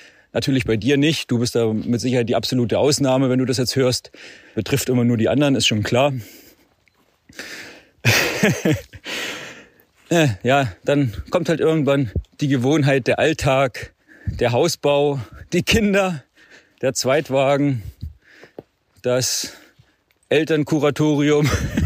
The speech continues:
<laughs> alles solche Sachen. Im Unternehmen gibt's dann eben auch zusätzliche Herausforderungen, die man am Anfang noch nicht auf dem Schirm hatte. Ja, und so gilt's eben zu schauen, wie geht man jetzt mit der neuen Situation um? Es ist eben so,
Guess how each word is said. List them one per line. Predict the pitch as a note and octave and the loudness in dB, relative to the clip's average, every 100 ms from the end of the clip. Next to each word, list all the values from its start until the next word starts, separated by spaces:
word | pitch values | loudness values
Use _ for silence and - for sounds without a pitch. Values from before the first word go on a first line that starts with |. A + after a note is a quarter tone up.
| A3+ C4 | 0 0
<laughs> | B3 F#3 - - - C3+ - | 0 0 -4 -8 -10 -6 0
alles | D#3+ F3+ | 0 2
solche | E3+ D#3+ D#3 | 0 2 2
Sachen. | D3+ E3+ F3 D3+ - _ _ - | 2 0 0 -4 -8 _ _ -4
Im | D#3 | 0
Unternehmen | D3+ D#3 D#3+ F#3+ F#3 E3 - _ _ - | 2 2 2 2 2 -2 -6 _ _ -8
gibt's | D#3 | -4
dann | D#3+ | -2
eben | C#3+ D3 | 0 0
auch | D#3 | -2
zusätzliche | - E3 D3 C#3+ D3 | -2 -4 -4 -4 -2
Herausforderungen, | B2+ C#3+ C#3+ D3 C#3+ D3 | 0 0 0 0 2 2
die | C3+ | 2
man | C#3 C3 | 2 2
am | A#2+ C#3 | 2 0
Anfang | B2 D3 C#3+ | 0 0 0
noch | C#3 | 0
nicht | C#3 | 0
auf | C#3 | 0
dem | C3+ | 0
Schirm | D3 C#3+ | 0 0
hatte. | C#3 C3+ - - _ | 0 -2 -8 -18 _
Ja, | - A3+ A3 | 0 2 2
und | E3+ D#3+ | 0 2
so | E3+ | 2
gilt's | D3+ E3 F#3 - | 2 2 0 -2
eben | D3+ D#3+ D#3 C3 - - _ _ | 0 0 0 -4 -10 -20 _ _
zu | - | -4
schauen, | - D3 D3+ - | 0 0 0 -6
wie | G#2+ C3 D#3 | -6 -2 0
geht | E3+ E3 | 0 2
man | D#3+ | 2
jetzt | D#3+ - - | 2 -2 -4
mit | D#3 | -2
der | D#3+ | 0
neuen | D3 D#3 | 0 0
Situation | E3 D#3+ D#3+ - E3 | 0 -2 -2 0 -2
um? | - F#3 A2+ - - | 0 -2 -4 -10 -8
Es | - | -4
ist | - - | -4 -2
eben | F3+ F3+ | -2 0
so, | F3+ G#3 | 0 0